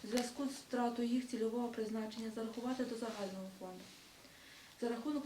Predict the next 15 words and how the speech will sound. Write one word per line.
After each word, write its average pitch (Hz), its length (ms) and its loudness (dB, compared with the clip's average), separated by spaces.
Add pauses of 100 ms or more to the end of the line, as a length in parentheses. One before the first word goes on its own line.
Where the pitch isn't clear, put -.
цих 269 140 6 (140)
коштів 262 300 6
збільшити 254 440 4
видатки 233 500 0
загального 220 460 2 (120)
фонду 254 280 4 (580)
на 240 100 6
надання 254 480 10
соціальних 254 500 6
гарантій 240 420 6
фізичним 233 460 4 (140)
особам, 254 320 6
які 220 220 2 (500)
надають 240 480 8
соціальні 240 500 4